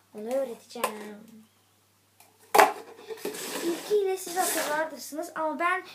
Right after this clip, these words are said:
bir yeni değişiklik kattım oraya. Şöyle. Bir, iki, bir, iki, üç. Bakın. Bir, iki kere ellerimizi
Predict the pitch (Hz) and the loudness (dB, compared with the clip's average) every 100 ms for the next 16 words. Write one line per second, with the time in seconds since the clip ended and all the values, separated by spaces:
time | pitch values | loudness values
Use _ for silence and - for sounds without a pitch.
0 | - - 381 359 381 381 359 330 - - | -16 -14 -2 0 0 -2 -4 -2 -4 -6
1 | 311 320 302 - - 240 226 233 320 466 | -12 -8 -6 -6 -8 -6 -4 -4 -4 -8
2 | - - - - - - 294 233 202 170 | -10 -12 -12 -16 -12 -4 -2 -2 -6 -12
3 | 147 127 - - _ _ _ _ _ _ | -14 -16 -20 -20 _ _ _ _ _ _
4 | _ 269 254 247 - - - - 294 403 | _ -2 -2 -8 -4 -4 -4 -6 -6 -6
5 | - _ _ _ _ _ - _ _ _ | -10 _ _ _ _ _ -20 _ _ _
6 | 254 262 247 - - - 226 - 294 427 | 4 4 -6 0 0 0 -2 2 2 0
7 | - - - _ _ _ - _ _ _ | -6 -16 -18 _ _ _ -20 _ _ _
8 | _ _ _ _ 240 233 196 - _ - | _ _ _ _ -8 -8 -12 -18 _ 0
9 | 277 277 226 - - - - 349 349 359 | 2 2 -4 2 4 4 -4 -6 -4 -6
10 | 370 - _ 269 269 262 262 247 302 349 | -8 -18 _ -4 -2 -2 -2 -2 -4 -8